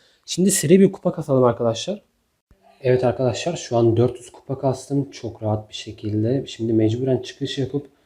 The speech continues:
kupa geçişini size göstereceğim. Bunu yüz yedi olarak gösterdi. Neyse sıkıntı yok. Bağlantı koptu internetten herhalde olabilir. Ee, yeni etkinlik geleceği için hani kupa geçişini size göstermek istemiştim.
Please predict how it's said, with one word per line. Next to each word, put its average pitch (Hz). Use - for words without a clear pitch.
kupa 135
geçişini 113
size -
göstereceğim. 143
Bunu 135
yüz 117
yedi 117
olarak 117
gösterdi. 120
Neyse 131
sıkıntı -
yok. 123
Bağlantı 110
koptu 123
internetten 107
herhalde 107
olabilir. 117
Ee, 110
yeni 113
etkinlik 139
geleceği 131
için 165
hani 110
kupa 135
geçişini 123
size 120
göstermek 117
istemiştim. 117